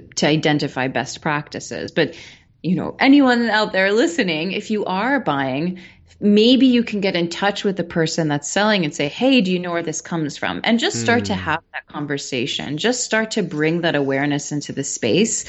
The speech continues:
Speaker 1: And if enough people start asking, there's gonna be a bit more conscientiousness brought around the subject. And I
Speaker 2: For
Speaker 1: think that that's
Speaker 2: sure.
Speaker 1: the, that's at least what we should start to do as we mature and this becomes more popular. And that's, that's,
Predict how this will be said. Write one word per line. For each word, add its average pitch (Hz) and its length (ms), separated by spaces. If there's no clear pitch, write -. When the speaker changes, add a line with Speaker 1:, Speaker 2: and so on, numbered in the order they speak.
Speaker 1:
And 185 140
if 185 100
enough 214 400
people 233 280
start 190 360
asking, 147 560
there's 156 220
gonna 180 240
be 175 320
a 165 60
bit 160 200
more 147 460
conscientiousness 143 1200
brought 139 340
around 131 300
the 147 60
subject. - 540
And - 100
I 156 80
Speaker 2:
For 131 80
Speaker 1:
think 185 160
that 107 140
that's - 240
Speaker 2:
sure. 180 100
Speaker 1:
the, - 40
that's 202 220
at - 120
least 214 500
what 165 140
we 151 100
should 151 220
start 143 240
to 151 100
do 143 160
as 143 160
we 147 120
mature 165 560
and 143 180
this 143 120
becomes 143 340
more 139 100
popular. 147 480
And 147 120
that's, 160 200
that's, - 360